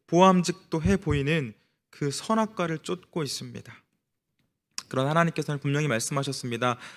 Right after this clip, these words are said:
"선악을 알게 하는 나무의 열매는 먹지 말라. 내가 먹는 날에는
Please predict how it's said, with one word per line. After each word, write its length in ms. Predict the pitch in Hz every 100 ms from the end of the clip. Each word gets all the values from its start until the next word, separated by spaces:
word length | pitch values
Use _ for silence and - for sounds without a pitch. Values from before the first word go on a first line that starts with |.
| -
"선악을 480 | - 247 240 233 220
알게 260 | 165 175
하는 200 | 190 185
나무의 280 | 165 147 165
열매는 360 | 151 139 147 143
먹지 260 | 123 -
말라. 500 | 160 113 123 127 95 - _ _ _ - -
내가 220 | 120 131
먹는 260 | 117 127 131
날에는 540 | 120 120 120 180 226